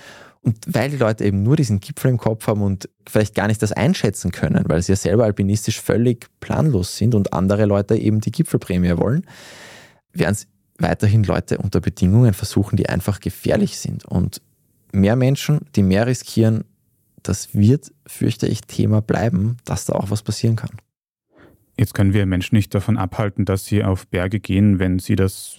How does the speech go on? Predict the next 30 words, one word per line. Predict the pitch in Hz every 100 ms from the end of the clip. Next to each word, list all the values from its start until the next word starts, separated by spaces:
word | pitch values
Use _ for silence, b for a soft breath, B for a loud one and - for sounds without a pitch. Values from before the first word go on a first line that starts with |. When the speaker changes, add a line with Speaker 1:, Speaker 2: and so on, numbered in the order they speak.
| -
Speaker 2:
für | 107 95
nötig | 95 95 107
halten | 95 95
und | 101
wenn | 92
sie | 98
das | 92
Geld | 92 87
dafür | 101 104
haben. | 95 98
Aber | 95
verstehe | 95 -
ich | 98
das | 95 107
richtig? | 104 98
Es | -
wäre | 95 95
auch | 98 - -
sinnvoll, | - - 104 104 110 98 98 -
wenn | 101 95
Menschen | 92 98 - 98 98 B B B B _ -
besser | 104 110
trainiert | 101 107 101 107
wären | 101 98 98
und | - 101 95 - -
besser | 98 - 101 95 95 - _ _ _
sich | - 113
damit | - 107 -
beschäftigen | 107 104 104 110 101 98
würden, | 101 98 98 98 - _